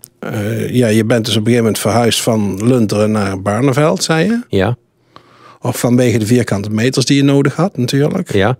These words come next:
Speaker 1: Groei.
Speaker 2: Omdat we, ja, omdat we meer ruimte, eh, wilden.
Speaker 1: Ja, ja.
Speaker 2: En uiteindelijk, eh, zijn we dus weer, eh, terug op de plek, eh, waar ik geboren ben.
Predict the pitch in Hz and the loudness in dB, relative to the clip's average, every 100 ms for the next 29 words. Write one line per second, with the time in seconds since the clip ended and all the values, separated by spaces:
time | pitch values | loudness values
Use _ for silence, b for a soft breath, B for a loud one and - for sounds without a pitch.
0 | - - 123 131 180 190 - 113 104 92 | -8 -6 -2 0 -2 -4 -2 2 2 2
1 | 87 - - 101 101 92 95 95 92 90 | -2 -4 -2 0 2 0 2 2 2 2
2 | 95 101 101 - 110 110 110 117 151 185 | 2 0 0 0 2 2 2 2 0 -4
3 | _ 110 123 - - _ _ _ _ _ | _ -8 -8 -10 -20 _ _ _ _ _
4 | - 117 104 101 113 113 104 92 - - | -4 -2 0 -2 0 0 2 0 -4 -4
5 | 82 80 - 120 113 104 98 92 95 90 | 0 0 0 0 2 2 0 0 0 2
6 | 90 82 85 - 127 123 95 107 98 98 | 2 0 -2 0 0 0 0 -2 -2 0
7 | 92 87 _ - 127 110 - - - 95 | 0 0 _ 0 2 2 -2 -8 0 2
8 | 87 92 90 87 - 90 92 117 123 120 | 2 2 2 0 -4 -4 0 0 2 0
9 | 92 | 0